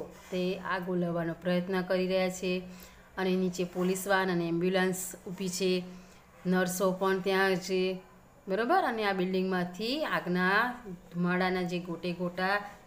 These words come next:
બહાર નીકળી ગયા છે તે પણ અમને દેખાય છે. અને કહેશે બીજા માણસો પાઇપ દ્વારા નીચે ઉતરતા પણ આપણને દેખાય છે. ત્યાર પછીનો બીજો પ્રશ્ન છે, તમે કયા કયા વાહનો જોઈ શકો છો?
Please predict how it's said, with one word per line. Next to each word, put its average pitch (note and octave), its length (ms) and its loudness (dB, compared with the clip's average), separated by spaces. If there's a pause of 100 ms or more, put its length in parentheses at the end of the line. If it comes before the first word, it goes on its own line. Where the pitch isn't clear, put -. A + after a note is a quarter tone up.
બહાર F#3 360 -2
નીકળી A3+ 400 -2
ગયા G3+ 280 0
છે E3+ 200 -8
તે E3 200 -8
પણ F3+ 200 -4
અમને E3+ 340 0 (500)
દેખાય F#3 400 0
છે. G3 380 -2 (480)
અને A3 200 -2
કહેશે G#3 380 -2 (300)
બીજા G3 260 -2
માણસો F#3+ 540 0 (200)
પાઇપ F3+ 300 0
દ્વારા F#3 280 0
નીચે F3+ 280 -2
ઉતરતા F3+ 480 -4
પણ E3+ 220 -4
આપણને E3+ 440 -4 (460)
દેખાય F3+ 380 -2
છે. - 160 -14 (1300)
ત્યાર C#4 260 4
પછીનો C4+ 420 -2
બીજો A3 240 0
પ્રશ્ન G#3 420 -2
છે, A#3+ 240 2
તમે A3 320 0
કયા B3+ 240 2
કયા D4 260 4
વાહનો A#3+ 380 2
જોઈ G#3+ 220 0
શકો G#3 280 -4
છો? G3+ 180 -4